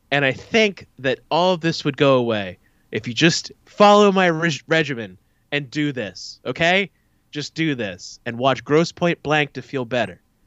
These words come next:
If everyone does this, it'll be great.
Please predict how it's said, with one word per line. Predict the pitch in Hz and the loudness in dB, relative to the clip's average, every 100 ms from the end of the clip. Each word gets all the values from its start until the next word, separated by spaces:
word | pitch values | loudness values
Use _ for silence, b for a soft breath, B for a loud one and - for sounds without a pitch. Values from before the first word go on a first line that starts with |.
| _ _ _ _ _ _ | _ _ _ _ _ _
If | - | -2
everyone | 160 196 214 208 | 2 4 4 4
does | 208 208 - | 2 2 2
this, | 185 180 - - | 0 0 -4 -6
it'll | 156 160 | -2 0
be | 156 147 | -2 0
great. | 151 135 92 | 0 0 -4